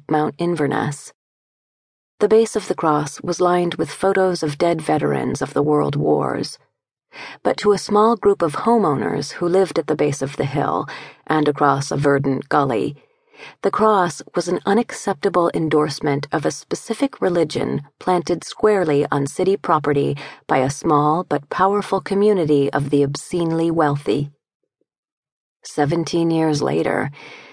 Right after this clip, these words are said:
there was still no real end in sight to the dispute.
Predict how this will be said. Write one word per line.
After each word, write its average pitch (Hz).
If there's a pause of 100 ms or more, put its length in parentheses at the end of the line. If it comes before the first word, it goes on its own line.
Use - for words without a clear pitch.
(260)
there 170
was 170
still 185
no 151
real 156
end 147
in 135
sight 147
to 147
the 143
dispute. 139